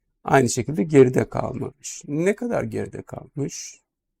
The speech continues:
Temmuz sonu itibariyle yüzde yirmiye yakın geride kalmış. On dokuz nokta yirmi iki.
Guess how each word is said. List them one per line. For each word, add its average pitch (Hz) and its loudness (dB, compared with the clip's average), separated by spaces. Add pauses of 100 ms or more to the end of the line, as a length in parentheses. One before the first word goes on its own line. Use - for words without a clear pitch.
(1000)
Temmuz 165 4
sonu 123 2
itibariyle 113 -2
yüzde 143 -2
yirmiye 123 0
yakın 185 -2 (160)
geride 120 -2
kalmış. - -14
On 120 -4
dokuz - -10
nokta 117 -8
yirmi 131 -8
iki. - -12